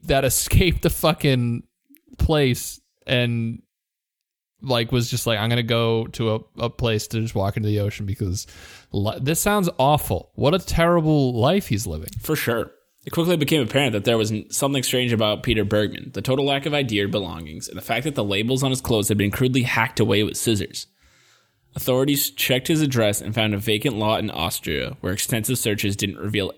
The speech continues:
Speaker 2: any Peter Bergman who could possibly match the man's description. The letters he posted from Sligo have never been traced.
Speaker 1: Dude, honestly, all right, now it sounds less like a spy and more just like a dude who was like,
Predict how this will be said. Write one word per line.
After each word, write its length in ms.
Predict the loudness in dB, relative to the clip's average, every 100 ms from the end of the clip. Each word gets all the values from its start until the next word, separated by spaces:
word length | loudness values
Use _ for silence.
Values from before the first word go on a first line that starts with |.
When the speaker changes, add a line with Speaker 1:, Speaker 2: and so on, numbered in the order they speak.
| -2
Speaker 2:
any 260 | 0 0
Peter 300 | 0 2 2
Bergman 520 | 0 -2 -4 -8 -14 -16 _ _ _ -8
who 80 |
could 160 | -4 0
possibly 380 | 2 0 -2 -2
match 260 | -2 -4 -6
the 60 |
man's 220 | -6 -6
description. 540 | -6 -4 -4 -4 -12 -16 _ _ _ _ _ _ _ _ _ _ _
The 100 | -2
letters 300 | 2 2 2
he 80 | 2
posted 340 | 2 2 2
from 140 | 0 0
Sligo 560 | 2 2 2 0 -4 _ _ _ _
have 200 | -2 0
never 220 | 0 -2
been 140 | -4 -4
traced. 520 | -4 -8 -10 -18 -20 _ _ _ _ _ -4
Speaker 1:
Dude, 520 | -2 -2 -4 -8 -18 _ _ _ -6
honestly, 720 | -2 0 0 0 2 2 -2 _ _ -20 _ -4
all 60 | -2
right, 100 | 0
now 120 | 0
it 60 | 0
sounds 240 | 0 0
less 220 | 0 0 2
like 100 | 0
a 60 |
spy 360 | 0 0 2 2
and 140 | 2
more 220 | 2 2
just 180 | 2 2
like 80 | 2
a 60 | 0
dude 320 | 2 2 2
who 100 | 0
was 160 | -2 -4
like, 220 | -8